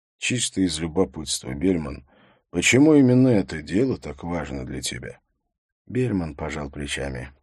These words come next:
«Политика. Хищникам нужно мясо. Помни, что я тигр, Харри, а ты всего лишь лев. Тигры весят больше,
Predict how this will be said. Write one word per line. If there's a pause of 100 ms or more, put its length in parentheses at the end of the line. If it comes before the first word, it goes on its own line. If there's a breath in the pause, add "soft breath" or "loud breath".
«Политика. (800)
Хищникам
нужно
мясо. (540 soft breath)
Помни,
что
я
тигр,
Харри, (340 soft breath)
а
ты
всего
лишь
лев. (640)
Тигры
весят
больше,